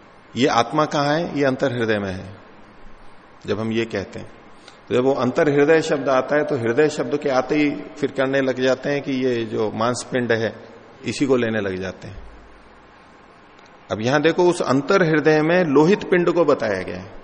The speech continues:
इसका मतलब अंतर हृदय, ये जो हृदय शब्द है इस लोहित पिंड के लिए नहीं कहा जा रहा था। यहां पर पीछे भी जहां आत्मा का स्थान है वो एक स्थान है, पीछे भी जो कहा,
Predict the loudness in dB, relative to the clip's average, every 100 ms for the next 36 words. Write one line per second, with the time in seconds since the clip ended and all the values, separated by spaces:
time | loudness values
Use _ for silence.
0 | -20 -20 -20 -20 -20 -20 -20 -20 -8 -4
1 | 2 4 2 4 4 4 0 -2 -4 -4
2 | 2 4 4 0 4 4 4 2 2 4
3 | 6 4 4 0 4 2 2 2 4 4
4 | 4 2 4 6 6 6 4 4 4 6
5 | 4 4 0 -4 -4 -8 -12 -6 -6 0
6 | 0 2 0 -2 -2 -4 -6 -2 -2 -2
7 | -8 -8 -8 -10 -14 -20 -18 -18 2 6
8 | 6 4 -10 -14 -10 -10 -2 0 2 0
9 | -2 -8 -14 -20 -20 -20 -20 -20 -20 -12
10 | -10 -2 -2 0 -2 -2 -4 0 -2 0
11 | -2